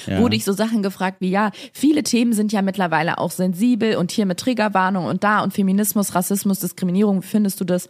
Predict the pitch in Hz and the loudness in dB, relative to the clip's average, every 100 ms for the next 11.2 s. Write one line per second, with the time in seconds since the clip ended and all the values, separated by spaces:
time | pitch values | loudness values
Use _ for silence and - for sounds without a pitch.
0 | - 175 170 170 160 175 185 175 160 190 | -2 0 2 2 2 0 0 -2 -2 0
1 | 208 - 202 208 202 240 208 269 - 233 | -2 -8 -6 -2 0 0 0 0 -2 -2
2 | - 247 277 233 208 269 339 302 233 202 | -2 -2 0 0 0 0 0 0 0 0
3 | 190 214 - _ _ 185 208 214 262 - | 0 -2 -6 _ _ 0 2 0 -2 -2
4 | 233 - 254 269 208 214 196 226 208 220 | -2 0 2 2 2 0 2 2 2 2
5 | 277 277 202 202 240 233 196 220 247 196 | 2 0 0 -2 0 2 2 0 0 -4
6 | 196 190 160 139 226 - - 294 240 170 | -4 -2 0 0 -2 -4 -4 -2 0 0
7 | 226 - - 190 214 269 208 180 180 - | -2 -8 -10 0 2 2 0 0 -2 0
8 | 185 196 - 233 - 220 196 226 277 - | 0 2 0 -2 0 2 2 0 -4 -14
9 | - - 214 349 - 214 233 247 208 202 | -6 2 4 4 2 0 2 0 0 0
10 | 190 180 254 330 220 214 196 180 165 202 | -2 0 0 0 0 0 0 -2 -2 -2
11 | 185 - | -2 -4